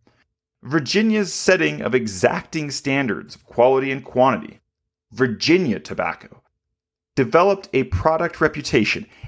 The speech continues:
a brand which came with legal requirements, but more importantly, the consumer could expect a certain level of quality every time they purchased. This allowed London merchants to be comfortable enough to purchase tobacco two thousand miles away,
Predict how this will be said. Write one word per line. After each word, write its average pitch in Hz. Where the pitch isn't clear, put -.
a 131
brand 117
which 107
came 190
with 185
legal 160
requirements, 190
but -
more 175
importantly, 92
the 123
consumer 156
could 127
expect -
a 107
certain 160
level 107
of 110
quality 90
every 101
time 80
they 80
purchased. -
This 220
allowed 208
London 147
merchants 147
to 104
be 110
comfortable 208
enough 104
to 120
purchase 170
tobacco 131
two 196
thousand 117
miles 104
away, 117